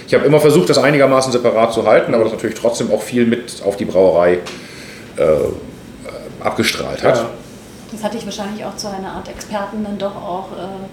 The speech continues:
Speaker 1: Na klar,
Speaker 3: noch
Speaker 1: es
Speaker 3: mediale
Speaker 1: hat halt
Speaker 3: Sicht
Speaker 1: immer den
Speaker 3: gefunden.
Speaker 1: Vorteil gehabt, dass es, wie gesagt, ich habe versucht, das
Speaker 3: Den
Speaker 1: getrennt zu
Speaker 3: Frage,
Speaker 1: halten, also
Speaker 3: den
Speaker 1: halt eben nicht für die,
Speaker 3: Weltmeister.
Speaker 1: für die Brauerei auszuschlachten, aber halt schon, ähm, also wie gesagt, es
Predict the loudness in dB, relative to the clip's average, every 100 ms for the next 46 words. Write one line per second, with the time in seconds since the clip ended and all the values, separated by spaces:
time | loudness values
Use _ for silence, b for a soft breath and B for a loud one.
0 | -6 -2 2 2 2 -2 -4 -2 -2 2
1 | 4 4 2 2 2 4 4 4 4 2
2 | 0 -2 -6 B B 0 4 4 2 2
3 | 2 2 2 0 0 2 4 4 6 6
4 | 6 4 4 4 2 0 0 0 0 2
5 | 2 6 6 8 6 6 4 4 -2 -2
6 | -2 -2 -4 0 2 2 2 2 2 -2
7 | B B B B B -2 4 8 8 6
8 | 2 -2 0 0 0 -2 -2 -2 -4